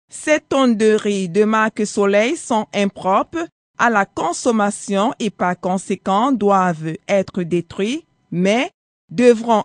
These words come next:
avant tout faire l'objet d'un traitement phytosanitaire par fumigation. En outre, les frais liés aux opérations de destruction doivent être supportés par l'importateur.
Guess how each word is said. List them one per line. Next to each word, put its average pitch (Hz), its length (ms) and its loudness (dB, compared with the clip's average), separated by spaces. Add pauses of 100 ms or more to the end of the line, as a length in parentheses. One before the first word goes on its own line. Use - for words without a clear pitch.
avant 285 340 4
tout 220 180 -4
faire 190 460 -2
l'objet 196 680 0
d'un 202 200 0
traitement 196 680 -2
phytosanitaire 208 1160 -2 (140)
par 170 360 -2
fumigation. 180 1200 -2 (680)
En 240 220 4
outre, 262 380 4
les 226 180 2
frais 220 400 0
liés 226 360 -2
aux 214 260 0
opérations 226 720 -2
de 185 160 0
destruction 226 960 -2
doivent 202 680 4 (280)
être 233 400 2
supportés 226 800 -4
par 175 380 -2
l'importateur. 185 1120 -4